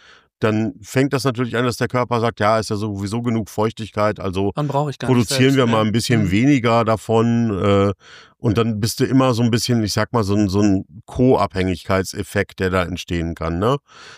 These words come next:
Speaker 1: So wie es
Speaker 2: Mhm.
Speaker 1: auch Leute gibt, die dann im, im Winter mit Schal rumlaufen den ganzen Tag, drin und draußen, wo ich so denk, also,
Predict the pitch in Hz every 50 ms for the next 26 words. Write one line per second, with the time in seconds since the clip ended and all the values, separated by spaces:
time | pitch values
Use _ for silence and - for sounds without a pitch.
0 | _ - - 113 110 127 147 135 147 131 113 113 123 127 139 123 127 131 107 -
1 | 120 113 113 120 123 127 104 - 127 120 117 95 - 127 131 123 120 120 120 113
2 | - _ - 117 98 92 120 143 143 156 151 131 120 107 - - 131 127 135 143
3 | 135 98 90 87 85 80 78 80 87 85 - 90 85 80 82 78 82 82 82 -
4 | - 80 - - 82 80 - - - - 95 110 135 143 143 131 117 110 90 87
5 | 85 98 113 117 - - 98 85 80 90 90 - 104 95 95 104 113 110 - _
6 | - - - - - _ _ _ _ _ _ _ _ _ - 123 113 117 120 117